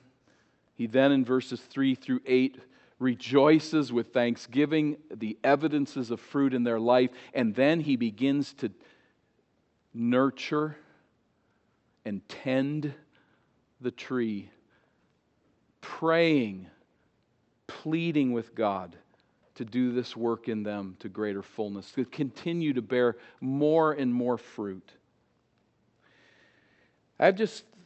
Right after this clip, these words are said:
three questions I'd like to pose to us this morning as we consider this beautiful text and this beautiful communication between a man in prison and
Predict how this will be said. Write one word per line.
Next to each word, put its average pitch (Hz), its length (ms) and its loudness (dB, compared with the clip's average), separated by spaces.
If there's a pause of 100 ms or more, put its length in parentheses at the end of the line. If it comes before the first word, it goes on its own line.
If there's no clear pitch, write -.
(140)
three 190 260 -6
questions 110 920 -6 (240)
I'd 120 100 -10
like 127 260 0
to 113 160 -6 (140)
pose 127 460 -4
to 110 260 -6
us 104 220 -12
this - 220 -14
morning 107 360 -6
as 101 140 -12
we 123 100 -4
consider 117 720 -4 (1400)
this 120 160 -10
beautiful 131 540 2
text - 480 -8
and 117 100 -4
this 120 120 -8
beautiful 139 540 -2
communication 123 920 -2
between 123 320 -2
a 120 40 2
man 147 440 4
in 110 140 0
prison 135 480 0 (440)
and 123 420 0